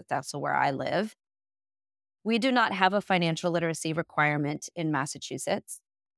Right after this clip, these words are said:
And there really wasn't a lot of talk about that back when, when Fit Money was founded. What is really exciting, and I don't exactly know why,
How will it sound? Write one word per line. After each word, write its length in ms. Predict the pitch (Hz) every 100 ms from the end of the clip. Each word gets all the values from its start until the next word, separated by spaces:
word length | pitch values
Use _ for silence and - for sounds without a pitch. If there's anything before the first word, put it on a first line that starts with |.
| _ _ -
And 180 | - 190
there 120 | 202
really 200 | 226 320
wasn't 400 | 285 208 214 226
a 80 | 190
lot 200 | 160 147
of 100 | 143
talk 280 | - 139 123
about 300 | 160 147 127 -
that 280 | 120 92 80 _ _ _ _ _ -
back 260 | 135 139 -
when, 320 | 147 135 131
when 160 | - 143
Fit 180 | - -
Money 220 | 147 147
was 180 | 139 -
founded. 540 | 107 131 139 80 78 _ _ _ _ -
What 180 | 190 170
is 220 | 180 160
really 540 | 170 196 240 294 233
exciting, 800 | 165 - - 139 135 123 127 185 -
and 100 | 180
I 200 | 175 190 -
don't 220 | 320 440 480
exactly 480 | 320 262 247 262 262
know 160 | 247
why, 580 | 240 185 127 123 170 254